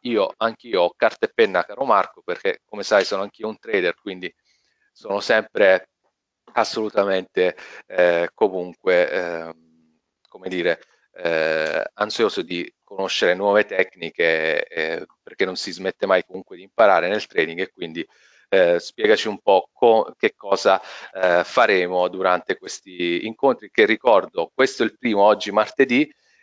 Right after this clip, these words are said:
e, eh, proprio per avere comunque una, una fase di continuità nei webinar, giovedì ne faremo un altro, quindi gio-,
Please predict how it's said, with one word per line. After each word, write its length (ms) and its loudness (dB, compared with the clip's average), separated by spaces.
e, 300 4
eh, 580 4
proprio 240 2
per 140 -4
avere 340 6
comunque 560 -2
una, 760 2
una 240 -2
fase 260 0
di 140 -8
continuità 560 -2
nei 100 2
webinar, 480 2
giovedì 380 0
ne 160 0
faremo 420 2
un 80 0
altro, 400 -2
quindi 260 -10
gio-, 200 -20